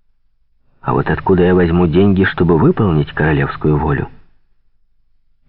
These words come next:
И он незаметно махнул Этьену де Морне, уже исписавшему целый лист, чтобы тот поскорее дал завещание на подпись. Канцлер понял намерение Валуа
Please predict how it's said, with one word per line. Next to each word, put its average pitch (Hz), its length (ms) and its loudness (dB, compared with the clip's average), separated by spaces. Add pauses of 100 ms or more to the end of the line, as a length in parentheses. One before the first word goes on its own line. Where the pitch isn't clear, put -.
И 107 60 0
он 117 200 4
незаметно 135 540 4
махнул 120 540 2
Этьену 110 500 2
де 101 120 2
Морне, 95 460 2 (560)
уже 95 300 2
исписавшему 104 720 0 (100)
целый 90 280 2
лист, 101 260 0 (560)
чтобы - 300 0
тот - 180 0
поскорее 110 500 2
дал 101 240 2
завещание 95 600 2
на 95 100 0
подпись. - 500 -4 (2250)
Канцлер 117 680 0 (160)
понял 110 340 4
намерение 95 640 2
Валуа 87 420 0